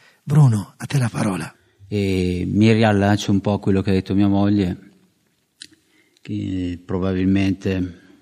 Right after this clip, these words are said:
Speaker 2: sono stato un papà con delle difficoltà.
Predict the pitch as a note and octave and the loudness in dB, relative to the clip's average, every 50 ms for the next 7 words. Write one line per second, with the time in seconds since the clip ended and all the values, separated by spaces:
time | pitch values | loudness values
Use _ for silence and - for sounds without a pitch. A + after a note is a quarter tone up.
0 | _ _ _ _ _ _ _ _ _ _ _ _ _ _ - - G#2 G2+ G2 - | _ _ _ _ _ _ _ _ _ _ _ _ _ _ -6 -4 -4 -2 -2 -2
1 | G2+ F#2 - G2+ F#2+ F#2 - G2+ F#2+ - G#2+ G#2 G2+ G2+ G2 F#2+ F#2 - - _ | -4 0 2 2 2 2 -2 -6 -4 -2 -2 -2 0 0 -2 -4 -8 -14 -20 _
2 | _ _ - - - _ _ _ _ _ _ _ _ _ _ _ _ _ _ _ | _ _ -20 -20 -20 _ _ _ _ _ _ _ _ _ _ _ _ _ _ _
3 | _ _ _ _ _ _ _ _ _ _ _ _ _ _ _ _ _ _ _ _ | _ _ _ _ _ _ _ _ _ _ _ _ _ _ _ _ _ _ _ _
4 | _ _ _ _ - G#2+ G#2 G2+ G2 G2+ F#2+ G2 F#2+ - - G2 - - G2+ F#2+ | _ _ _ _ 2 4 4 4 4 2 2 0 -2 -2 -4 -4 0 0 0 0
5 | - - G2 F#2 F2+ F2+ F2+ - | 0 0 -2 0 -2 -4 -8 -12